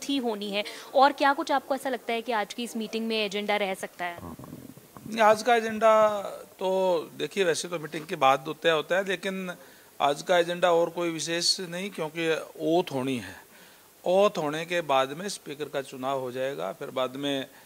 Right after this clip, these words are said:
Speaker 2: जब भी सेशन अगला बुलाया जाएगा, बीएसी की मीटिंग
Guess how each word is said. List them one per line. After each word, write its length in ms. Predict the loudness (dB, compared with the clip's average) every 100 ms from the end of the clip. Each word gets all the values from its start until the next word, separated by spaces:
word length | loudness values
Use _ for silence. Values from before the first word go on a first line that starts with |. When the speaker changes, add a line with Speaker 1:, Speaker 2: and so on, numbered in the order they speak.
| -20 -20 _ -10
Speaker 2:
जब 420 | -10 -6 -6 -4
भी 480 | -4 -2 -2 -4 -6
सेशन 380 | -4 -4 -4 -6
अगला 240 | -4 -2 -2
बुलाया 360 | 0 2 2
जाएगा, 420 | 2 -2 -2 -4
बीएसी 480 | -6 -6 -4 -4 -6
की 260 | -6 -6 -6
मीटिंग 360 | -8 -8 -8